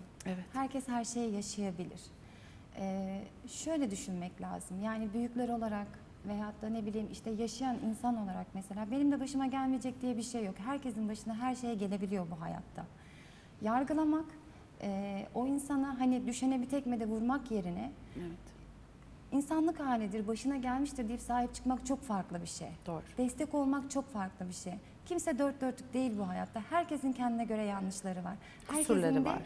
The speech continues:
Speaker 2: kusurları var,
Speaker 1: Doğru.
Speaker 2: doğruları var. Bunu böyle kabul etmek, e, kabul edip sahiplenmek çok farklı bir şey. İşte bizler, yani daha doğrusu ben yaşaya yaşaya, sabrederek, "E, bunu da atlatırız,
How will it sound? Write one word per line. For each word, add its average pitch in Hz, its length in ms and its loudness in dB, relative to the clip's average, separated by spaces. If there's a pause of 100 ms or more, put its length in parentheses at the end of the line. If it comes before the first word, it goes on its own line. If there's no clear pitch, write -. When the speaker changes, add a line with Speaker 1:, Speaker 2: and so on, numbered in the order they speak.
(100)
Speaker 2:
kusurları 233 520 0
var, 240 260 0
Speaker 1:
Doğru. 214 220 6
Speaker 2:
doğruları 196 320 0
var. 170 120 -6 (680)
Bunu 311 180 0
böyle 349 180 6
kabul 220 260 2
etmek, 254 340 0 (480)
e, 202 300 -2
kabul 247 200 0
edip 285 200 -2
sahiplenmek 262 720 2
çok 269 200 2
farklı 190 360 0
bir 180 60 -8
şey. 160 220 -6 (580)
İşte 240 300 -4
bizler, 311 380 0
yani 240 260 2 (120)
daha 269 200 4
doğrusu 208 360 -2
ben 226 220 0 (360)
yaşaya 254 460 2
yaşaya, 190 420 -2
sabrederek, 196 680 0 (340)
"E, 214 200 -4
bunu 277 200 4
da 208 60 0
atlatırız, 185 580 -4